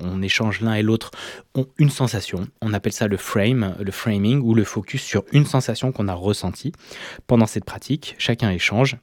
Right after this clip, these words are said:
et puis ensuite la pratique est terminée, on se remercie. Et, euh, là, on a vu qu'on était en cercle de home, donc il y avait plusieurs homes en même temps. Eh bien, c'est au groupe qu'on partageait chacun et chacune nos sensations ressenties. Donc voilà en gros les étapes du déroulé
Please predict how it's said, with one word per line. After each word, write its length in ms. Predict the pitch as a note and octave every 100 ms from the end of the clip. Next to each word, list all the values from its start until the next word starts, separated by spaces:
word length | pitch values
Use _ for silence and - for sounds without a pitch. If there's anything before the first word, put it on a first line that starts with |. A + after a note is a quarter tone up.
| -
et 120 | G#2+
puis 100 | -
ensuite 260 | F#2 - A2+
la 100 | F#2+
pratique 320 | - G#2 F#2+
est 40 |
terminée, 380 | - E2+ E2 E2+
on 80 | B2+
se 80 | -
remercie. 420 | E2 D2+ - F3 - - - - - - -
Et, 180 | A2+ G#2
euh, 600 | F#2+ F#2+ F#2 F2+ F2+ F2+
là, 180 | G#2+ B2
on 200 | A2 G2
a 420 | F#2 F2+ F2 F2
vu 140 | F2+
qu'on 160 | A#2+ F#2+
était 160 | F#2+ F#2+
en 60 |
cercle 340 | - A#2 - G#2
de 80 |
home, 180 | G#2 G#2+
donc 140 | F#2+ -
il 60 |
y 0 |
avait 60 | F2+
plusieurs 520 | - A#2 A#2+ G2 F#2+
homes 240 | A#2 A2+ G2+
en 120 | -
même 200 | G2 F2
temps. 240 | E2+ C3 C#3+ - -
Eh 80 | G#2
bien, 160 | G#2+ B2
c'est 680 | G#2+ G2 F#2+ F#2 F#2 F2+ - _ -
au 80 | A#2+
groupe 280 | A#2 C#3
qu'on 140 | - G2+
partageait 440 | G#2 - G2+ G#2+
chacun 360 | B2+ G2 - A2
et 60 |
chacune 360 | G#2+ F#2+ - A2
nos 100 | G#2
sensations 500 | - G2+ F#2+ - A#2+
ressenties. 500 | G2+ G2 D#2 - - _ _ _ - - - - - -
Donc 240 | A#2 A#2
voilà 220 | A2 D#3 F3
en 120 | B2+
gros 200 | A#2+ D#3+
les 260 | G2+ F#2
étapes 320 | A2+ D3+ C#3 G#2
du 100 | G2+
déroulé 680 | G#2+ C3 B2 C3+ C3+ B2+